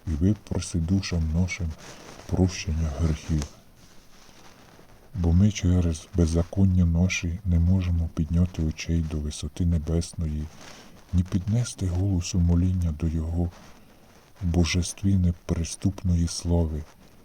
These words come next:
Серцем скрушеним і духом смиренним тебе, заступника милостивого перед владикою і молитовника за нас грішних, закликаємо, бо ти отримав благодать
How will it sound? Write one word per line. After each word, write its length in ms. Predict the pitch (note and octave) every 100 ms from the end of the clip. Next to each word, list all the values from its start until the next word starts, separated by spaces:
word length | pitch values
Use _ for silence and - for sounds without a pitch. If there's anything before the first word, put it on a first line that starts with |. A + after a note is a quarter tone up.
| -
Серцем 640 | - F#2+ G2+ - - F2
скрушеним 1040 | - - - - F2 G2+ - F2 E2 E2+ F2
і 100 | E2+
духом 360 | D#2+ F#2+ - E2+
смиренним 760 | - F2 E2+ E2+ E2+ D#2+ D#2 -
тебе, 320 | D#2 E2 F2+ - - - - F2
заступника 800 | D#2 - F2+ F2+ F2+ E2 D#2
милостивого 1400 | D#2+ E2+ E2 D#2+ - - - - - - E2+ D#2+ D#2 D#2
перед 340 | - D#2+ D#2 D#2+
владикою 760 | D#2 D2+ F2 G2 G2 E2+ E2 - - - - - - -
і 60 | F2+
молитовника 840 | E2+ E2 D#2 - G2+ F2+ F2 F2 E2
за 180 | D#2+
нас 360 | D#2 F2 F2 - - - E2+
грішних, 480 | F2+ F#2 - F2 D2+ D#2+
закликаємо, 840 | D#2 E2+ D#2 F#2 G2 F2+ E2 D2+ - - - - - -
бо 140 | E2+
ти 180 | E2+ G#2+
отримав 540 | F#2+ F#2 F2+ F#2+ F2+ E2
благодать 760 | F2 D#2+ E2 D#2+ F#2 G2+ -